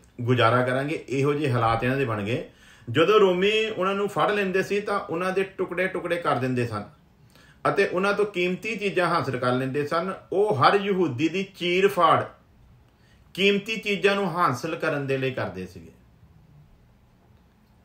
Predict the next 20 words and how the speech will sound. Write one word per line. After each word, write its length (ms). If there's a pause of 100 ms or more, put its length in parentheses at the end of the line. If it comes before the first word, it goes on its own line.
(180)
ਉਹਨਾਂ 320
ਨੂੰ 320 (140)
ਚੀਰ 300
ਫਾੜ 280
ਕਰ 160
ਦਿੰਦੇ 280
ਸੀ, 80
ਪੂਰੀ 280
ਤਰ੍ਹਾਂ 220
ਖੋਲ 340
ਦਿੰਦੇ 260
ਸੀ 100
ਢਿੱਡ 300
ਢੁੱਡ 160
ਉਹਨਾਂ 240
ਦਾ, 200 (600)
ਇਸੇ 360
ਲਈ 140
ਕਿ 100
ਇਹ 220